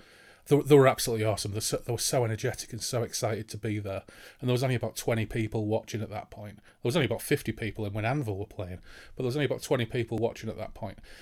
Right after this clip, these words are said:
But they were stood up there, they were loving it, they were fucking shredding. And th-, the songs, he, he would announce a new song and he would say, "This song is about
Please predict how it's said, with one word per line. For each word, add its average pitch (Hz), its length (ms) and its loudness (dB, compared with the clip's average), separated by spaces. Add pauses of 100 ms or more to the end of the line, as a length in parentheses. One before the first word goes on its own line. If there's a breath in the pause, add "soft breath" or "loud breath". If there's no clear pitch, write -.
(160 loud breath)
But 135 100 -4
they 139 60 0
were 127 60 0
stood 151 220 2
up 131 120 -2
there, 117 240 4
they 113 120 -2
were 117 100 4
loving 117 280 2
it, 113 220 -2
they 117 80 -2
were 98 180 -2
fucking - 560 -4
shredding. 123 600 0 (360 soft breath)
And 110 320 2
th-, 117 220 -12
the 127 80 0
songs, 127 480 2
he, 135 160 -6
he 143 100 -4
would 117 140 4
announce 123 320 2
a - 20 0
new 120 100 2
song 127 200 2
and 127 60 2
he - 20 2
would 113 80 0
say, 123 160 0
"This 165 180 4
song 170 320 2
is 151 100 -4
about 170 360 -2